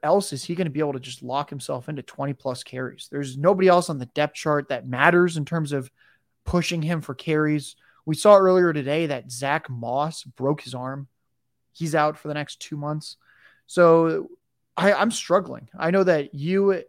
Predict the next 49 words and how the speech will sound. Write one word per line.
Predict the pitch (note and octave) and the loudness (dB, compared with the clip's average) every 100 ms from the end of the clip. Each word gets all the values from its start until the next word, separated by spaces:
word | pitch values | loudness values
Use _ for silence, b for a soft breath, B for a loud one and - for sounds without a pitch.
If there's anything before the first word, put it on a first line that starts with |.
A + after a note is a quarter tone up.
| _ | _
and | D#3 E3+ D#3+ - B2+ | -10 -8 -10 -14 -16
Jordan | - C3+ D#3 D3 C3+ B2 | -8 -8 -6 -10 -12 -14
Vanek | C3 D#3 D#3+ _ | -10 -8 -10 _
put | D#3 | -8
an | C#3 | -6
article | C#3+ D3 C#3+ | -6 -4 -2
out | D3 D3 | -2 -2
on | D3 C#3 | -4 -6
the | B2+ | -6
thirty-third | D3 C3+ D3 D3 | -6 -4 -4 -4
team | D#3 C#3 | -6 -4
dot | C3 - | -6 -6
com. | D3+ D#3+ E3 b b b b _ - | -4 -4 -4 b b b b _ 4
Are | |
there | G3+ C4+ | 6 8
any | A#3+ | 6
landing | D#3+ D3 F3 F#3 | 2 0 -2 -4
spots | - F#3 F#3 | 0 0 0
there | F#3 F3 | -2 -2
that | E3 | -2
you | |
wanna | D#3+ D3+ | -6 -6
highlight? | D3 E3 E3+ E3+ | -4 -4 -4 -6
'Cause | D#3 | -8
you | F#3 | -4
kind | B3 A#3+ | -2 0
of | D3+ | 0
went | D#3+ F#3+ D#3+ | 0 0 -2
through | E3 F3 D#3 | 0 2 2
and | D3 | -4
discussed | D3 - D#3+ D3+ - b b - | -6 -2 -2 -2 -14 b b -2
any | G#3 A#3 | 0 2
landing | F#3 F#3+ | 0 -2
spot | - F#3+ E3+ | -2 0 0
that | D#3 - | -2 -6
kind | G#3+ | -6
of | C4 | -2
made | A3+ D#3+ | -4 -4
sense | - D#3+ E3+ E3 | -4 -6 -6 -8
and | D3+ | -6
didn't | D#3+ D3 | -6 -6
totally | - D#3+ D3 C3 | -4 -4 -4 -8
tank | - D3+ C#3+ - | -12 -12 -12 -12
his, | C3 A#2 - - _ _ _ | -14 -14 -16 -20 _ _ _
his | D#3 C3 | -4 -2
value | B2 C3 C#3 C3 | 0 2 2 -2
for | - A#2+ | -8 -12
this | A#2 | -10
season. | - B2 A#2+ A#2 | -8 -8 -10 -16